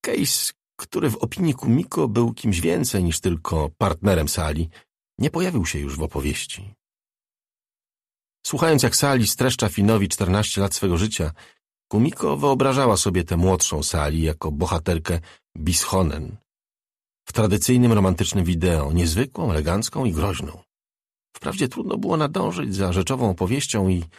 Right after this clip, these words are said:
odniesieniami do miejsc i zdarzeń, o których nie miała pojęcia, ale łatwo było ją zobaczyć, jak odnosi nagłe, niespodziewane zwycięstwa, tradycyjnie oczekiwane od Bishonen.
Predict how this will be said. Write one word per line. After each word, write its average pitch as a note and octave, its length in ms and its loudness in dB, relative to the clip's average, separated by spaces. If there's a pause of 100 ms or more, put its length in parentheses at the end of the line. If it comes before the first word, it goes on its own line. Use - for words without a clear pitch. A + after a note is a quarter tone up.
odniesieniami G2+ 600 4
do F#2+ 120 4
miejsc G2+ 360 2
i G2 60 0
zdarzeń, F2 520 2 (260)
o - 60 -12
których - 260 -4
nie F2+ 100 2
miała F2 240 2
pojęcia, F2+ 580 -2 (560)
ale - 140 -4
łatwo F#3+ 300 -4
było A3+ 220 -6
ją G3 160 -2
zobaczyć, C#3 800 -4
jak D2+ 200 -6
odnosi F2 380 0
nagłe, A#2+ 460 0 (600)
niespodziewane G#2 580 2
zwycięstwa, E2 920 -2 (460)
tradycyjnie G#2+ 600 2
oczekiwane F2 680 0 (300)
od E2+ 240 -6 (100)
Bishonen. D#2+ 840 -2